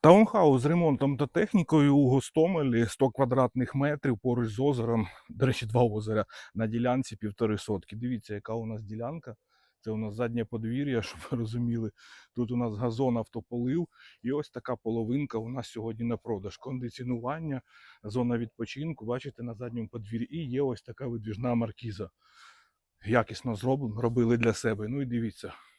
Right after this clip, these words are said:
ось така довжина у нас, шук самого таунхаусу. Таунхаус має сто квадратних метрів у нас.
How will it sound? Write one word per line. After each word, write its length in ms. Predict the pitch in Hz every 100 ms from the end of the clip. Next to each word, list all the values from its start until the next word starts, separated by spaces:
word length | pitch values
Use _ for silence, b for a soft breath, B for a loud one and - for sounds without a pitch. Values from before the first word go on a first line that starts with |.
| B
ось 200 | 117 113
така 260 | - 117 123
довжина 440 | 113 113 117 123
у 140 | 131 117
нас, 300 | 110 - _ b b b b b b
шук 400 | - - 147 -
самого 380 | 113 113 113 117
таунхаусу. 880 | 113 113 107 - 104 98 87 - - B B B B -
Таунхаус 600 | 123 123 143 123 110 123
має 280 | 131 147
сто 220 | 127 - 117
квадратних 640 | 120 107 117 113 110 -
метрів 380 | 113 92 104 107
у 40 |
нас. 300 | 95 - -